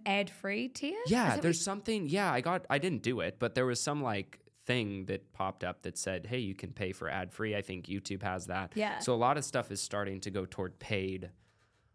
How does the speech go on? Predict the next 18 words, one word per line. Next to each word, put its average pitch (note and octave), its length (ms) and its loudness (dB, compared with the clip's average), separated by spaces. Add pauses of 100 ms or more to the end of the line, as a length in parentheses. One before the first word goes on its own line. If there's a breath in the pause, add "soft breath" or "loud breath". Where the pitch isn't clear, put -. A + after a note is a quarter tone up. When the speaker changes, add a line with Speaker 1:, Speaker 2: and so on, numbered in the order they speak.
(220 soft breath)
Speaker 1:
I G#3+ 60 0
Speaker 2:
pa-, A3 180 2
Speaker 1:
know. G#3+ 80 -6
Speaker 2:
paid A2 320 2
media. F#2+ 640 -2
Speaker 1:
Like, B3 160 2
Speaker 2:
And C#4+ 140 4
Speaker 1:
I, F3+ 40 -4
Speaker 2:
I, - 20 -4 (280)
I A#3+ 120 6
Speaker 1:
I - 20 6
Speaker 2:
think D#4 140 0
Speaker 1:
think E4 100 0
Speaker 2:
that's - 160 -4
probably A#3+ 140 -2
Speaker 1:
subscription - 520 0
media F#3+ 500 -2 (140)
is F#3 420 0